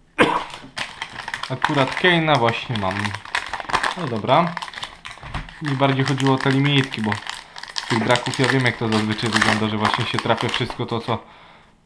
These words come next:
się ma. No. Kwaraszwelię też mam.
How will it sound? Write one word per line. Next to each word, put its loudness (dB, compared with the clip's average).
się -6
ma. 6
No. -2
Kwaraszwelię -2
też -6
mam. 0